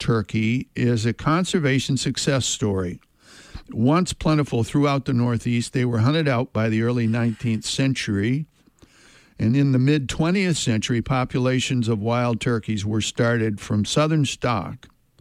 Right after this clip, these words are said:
And now the wild turkey is a common sight in Maine, where the flock is estimated at about sixty thousand, and the bag limit has recently been expanded. Free-range domestic turkeys are being raised in many places in Maine, including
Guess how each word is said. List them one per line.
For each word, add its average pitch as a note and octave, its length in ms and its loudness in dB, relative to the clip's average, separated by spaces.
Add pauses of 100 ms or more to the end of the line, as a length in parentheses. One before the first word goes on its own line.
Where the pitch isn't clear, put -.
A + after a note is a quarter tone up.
(480)
And A2+ 160 2
now D#3+ 240 2
the D3+ 100 2
wild B2+ 320 2
turkey B2 380 0
is G#2 140 -2
a A2+ 40 -8
common C#3+ 400 0
sight A#2 320 0
in G2 160 2
Maine, C3+ 460 2 (640)
where B2 160 0
the A#2 120 0
flock B2 440 0
is A2 160 0
estimated A2+ 640 2
at A2+ 140 0
about A2 320 -2
sixty - 640 -2
thousand, A#2+ 840 0
and A2+ 460 2 (440)
the - 80 0
bag B2 380 2
limit A2+ 320 2
has G#2 240 0
recently B2 400 0
been C3 200 0
expanded. C3+ 720 -2 (1500)
Free-range D3 800 2
domestic C#3+ 580 0
turkeys A2+ 440 -2
are A#2+ 80 2
being B2 260 2
raised A#2+ 340 0
in G#2 160 2
many E3 220 2
places F#2+ 580 -4
in G2 140 2
Maine, G#2+ 300 2
including B2+ 640 0